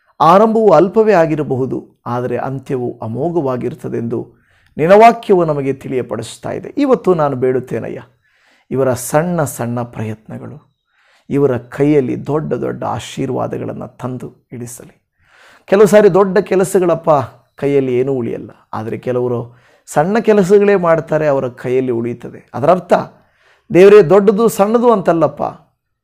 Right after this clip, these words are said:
ಯಾವುದನ್ನು ನೀನು ಆಶೀರ್ವದಿಸ್ತೀಯೋ ಅದು ಆಶೀರ್ವಾದವಾಗ್ತದೆ. ಇವತ್ತು ಪ್ರೀತಿಯ ದೇವಜನರು ನನ್ನೊಟ್ಟಿಗೆ ಸೇರಿ, "ಅಪ್ಪ, ನನ್ನ ಆರಂಭವು ಅಲ್ಪವೇ ಆಗಿದೆಯಪ್ಪ, ನಾನು ಮಾಡ್ತಾ ಇರೋದು ಸಣ್ಣ ಕೆಲಸ,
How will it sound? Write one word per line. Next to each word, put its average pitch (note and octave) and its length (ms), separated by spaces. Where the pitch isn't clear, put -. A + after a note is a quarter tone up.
ಯಾವುದನ್ನು E3+ 640
ನೀನು D#3 360
ಆಶೀರ್ವದಿಸ್ತೀಯೋ C#3+ 1080
ಅದು B2+ 460
ಆಶೀರ್ವಾದವಾಗ್ತದೆ. A#2 1200
ಇವತ್ತು G#3+ 380
ಪ್ರೀತಿಯ G3+ 320
ದೇವಜನರು F#3+ 720
ನನ್ನೊಟ್ಟಿಗೆ E3+ 440
ಸೇರಿ, D3+ 560
"ಅಪ್ಪ, A#2+ 160
ನನ್ನ B2+ 160
ಆರಂಭವು F3+ 480
ಅಲ್ಪವೇ D#3 360
ಆಗಿದೆಯಪ್ಪ, C3 500
ನಾನು B2+ 140
ಮಾಡ್ತಾ A#2+ 340
ಇರೋದು A#2+ 220
ಸಣ್ಣ B2 280
ಕೆಲಸ, - 380